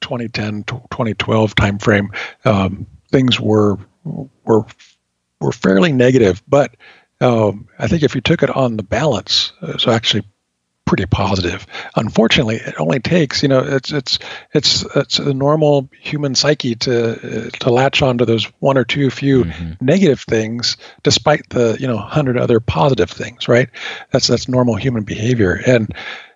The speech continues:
Speaker 1: and when, when you take S D N on the balance, uh, even, even when you go back and you look at the more negative time frame, um, by and large, the, the information is very positive and people are very supportive.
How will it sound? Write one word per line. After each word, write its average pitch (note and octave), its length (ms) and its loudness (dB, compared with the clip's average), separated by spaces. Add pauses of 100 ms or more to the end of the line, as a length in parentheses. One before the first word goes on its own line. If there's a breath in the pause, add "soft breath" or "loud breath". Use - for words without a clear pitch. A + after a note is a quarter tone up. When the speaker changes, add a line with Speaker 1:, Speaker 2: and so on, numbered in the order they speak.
(140)
Speaker 1:
and A#2+ 480 2 (320)
when, C#3+ 220 0 (100)
when B2+ 180 2
you A#2+ 120 -4 (180)
take - 580 -2
S - 160 0
D - 160 -2
N C#3+ 120 2
on B2+ 100 0
the A2 80 -2
balance, A2 720 -4
uh, - 180 -6
even, E3+ 360 2
even F#3 180 4
when E3 80 4
you C#3 80 2
go B2+ 140 2
back A#2 320 0
and - 60 -18
you A2+ 60 -6
look A#2 140 -4
at B2 80 -6
the A#2+ 60 -10
more A2+ 180 -2
negative A2 400 -2 (280)
time - 320 -4
frame, - 340 -6 (540 soft breath)
um, A2+ 440 2 (560)
by - 160 -2
and G3 160 4
large, C3+ 400 2
the, G#2+ 140 -2
the - 200 -2
information D#3 480 2
is G#2+ 60 -4
very C3+ 180 2
positive D3 560 -2
and A#2 80 -4
people C3+ 240 -2
are B2+ 40 0
very A#2+ 180 0
supportive. A2 640 0